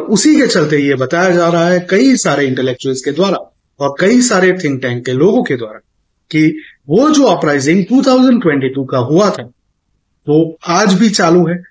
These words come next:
जिसी के चलते दिशा नायक के हाल में सत्ता में आए। तो इसी प्रकार से भले ही दिशा नायके ने भारत के साथ जो relations हैं उसको अच्छे रखने की बात कही हो, लेकिन उसकी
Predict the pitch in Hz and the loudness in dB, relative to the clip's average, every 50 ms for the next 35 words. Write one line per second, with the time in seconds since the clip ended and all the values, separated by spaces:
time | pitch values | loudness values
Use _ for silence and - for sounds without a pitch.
0 | _ _ _ _ _ - - - - - 294 294 269 208 - - 135 117 120 - | _ _ _ _ _ -2 -2 0 2 2 2 2 2 0 0 -2 -4 -6 -6 -10
1 | _ _ _ _ _ _ _ _ _ _ _ _ _ - 147 156 170 - - 240 | _ _ _ _ _ _ _ _ _ _ _ _ _ -6 -4 -2 -2 0 0 0
2 | 240 226 175 139 127 123 120 120 127 123 123 123 127 156 175 190 196 196 202 202 | 0 2 0 0 -2 -4 -4 -4 -6 -6 -6 -4 -4 -2 0 0 0 0 -2 -4
3 | 196 - _ _ _ _ - - 139 117 - - - 107 110 110 110 117 117 _ | -4 -6 _ _ _ _ -12 -10 -10 -10 -10 -10 -14 -14 -12 -14 -16 -16 -18 _
4 | _ _ _ _ - - 120 113 107 - _ _ _ _ _ _ _ _ _ _ | _ _ _ _ -12 -10 -8 -8 -8 -12 _ _ _ _ _ _ _ _ _ _
5 | _ _ _ _ _ _ - 117 113 117 127 - - 135 - 135 113 120 120 120 | _ _ _ _ _ _ -12 -10 -10 -10 -10 -10 -8 -8 -6 -6 -6 -6 -6 -6
6 | - - 156 180 180 175 _ _ _ _ _ _ - - 135 151 156 175 208 208 | -2 -2 -4 -4 -4 -8 _ _ _ _ _ _ -12 -6 -2 0 2 2 2 2
7 | 196 226 233 226 165 156 135 - 143 127 123 120 113 113 117 - - 120 117 117 | 2 2 2 0 0 -2 -2 -2 -4 -4 -4 -4 -6 -6 -10 -8 -8 -8 -8 -6
8 | 123 135 175 175 175 - _ _ _ _ _ - - 143 143 165 190 220 254 254 | -2 -2 -2 -2 -4 -10 _ _ _ _ _ -8 -6 -2 -2 0 0 0 0 -2
9 | 254 - 254 240 220 - 214 196 196 190 170 180 185 175 151 143 143 139 127 - | -2 -2 0 0 0 0 0 0 0 0 2 2 2 2 2 2 0 0 -2 -4
10 | 135 123 123 - 156 165 180 170 147 143 131 - - 156 147 147 - 147 - - | -10 -8 -6 -4 -2 -2 -2 -2 -4 -8 -10 -8 -4 -4 -4 -4 -6 -10 -8 -2
11 | - 220 214 196 180 - - 156 151 143 - 143 127 123 117 117 - - - 123 | 0 0 2 2 0 -2 -2 -6 -6 -6 -8 -8 -8 -8 -8 -8 -10 -10 -8 -6
12 | 120 151 180 180 185 190 190 _ _ _ _ _ _ _ _ _ _ _ _ - | -4 -2 -2 -2 -2 -4 -8 _ _ _ _ _ _ _ _ _ _ _ _ -6
13 | 143 139 131 135 139 143 139 - 196 196 - - - 240 247 240 | -4 -4 -2 -2 -4 -6 -6 -4 -4 -4 -4 -4 -2 0 0 0